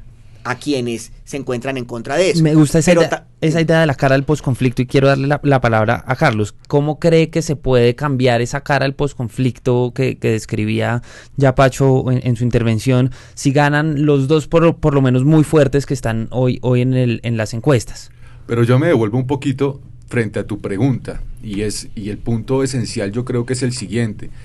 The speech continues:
Speaker 3: Eh, la narrativa de la campaña no pasa transversalmente por el tema de la paz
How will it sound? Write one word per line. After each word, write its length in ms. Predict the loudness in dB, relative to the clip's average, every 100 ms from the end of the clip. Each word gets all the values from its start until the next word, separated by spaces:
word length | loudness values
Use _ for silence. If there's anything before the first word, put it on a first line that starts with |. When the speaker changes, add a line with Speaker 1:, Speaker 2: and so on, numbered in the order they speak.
| -16 -14 -12 -12 -8
Speaker 3:
Eh, 260 | -6 -6 -8 -16 -4
la 420 | 0 2 2 2
narrativa 1120 | 0 0 -2 -4 -4 -6 -4 -2 0 0 -2
de 120 | -2
la 120 | -2 -4
campaña 840 | -6 -10 -2 0 0 -4 -6 -8
no 440 | -4 -2 0 0 -2 -2
pasa 540 | -2 -2 -4 -8 -8
transversalmente 1200 | -6 -4 -4 -6 -6 -6 -6 -4 -2 -2 -4 -6
por 340 | -8 -6 -6 -4
el 140 | -8
tema 380 | -6 -4 -4 -4
de 100 | -6
la 180 | -8 0
paz 360 | 0 0 -4